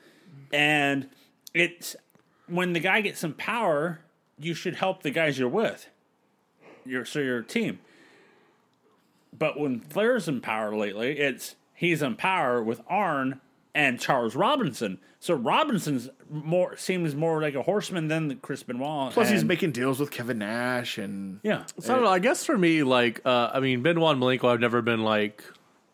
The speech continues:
Speaker 3: charisma fireballs.
Speaker 2: No, no,
Speaker 3: So,
Speaker 2: no.
Speaker 3: um, honestly, they're just getting to just kind of produce great matches in ring. So I'm kind of just in for it.
Speaker 2: Which are still capable. Yeah, that part's not a problem at all.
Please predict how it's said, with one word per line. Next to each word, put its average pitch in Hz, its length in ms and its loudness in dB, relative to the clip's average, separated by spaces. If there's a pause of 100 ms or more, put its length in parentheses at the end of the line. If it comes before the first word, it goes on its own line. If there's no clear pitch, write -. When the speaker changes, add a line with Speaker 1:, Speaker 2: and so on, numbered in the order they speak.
(440)
Speaker 3:
charisma 117 540 2
fireballs. 104 680 2 (120)
Speaker 2:
No, 139 300 -4 (100)
no, 120 140 -6
Speaker 3:
So, 165 420 4 (120)
Speaker 2:
no. - 20 -4
Speaker 3:
um, 139 540 6 (220)
honestly, 233 380 6
they're 151 140 4
just 180 220 2
getting 175 300 6
to 156 120 2
just 135 340 -4
kind 160 260 4
of 135 120 0
produce 135 440 2
great 117 380 4
matches 113 380 2
in 98 180 0
ring. 123 320 2
So 135 100 -2
I'm 123 80 0
kind 151 220 2
of 147 80 -2
just 139 160 -6
in 147 140 -2
for 107 220 -6
it. - 140 -10
Speaker 2:
Which - 180 0
are 165 80 4
still 147 280 0 (300)
capable. 127 320 0
Yeah, 113 260 -2
that 113 220 -6
part's - 240 -10
not 90 160 -12 (100)
a 78 80 -12
problem 95 320 -6
at - 40 -4
all. 98 240 -6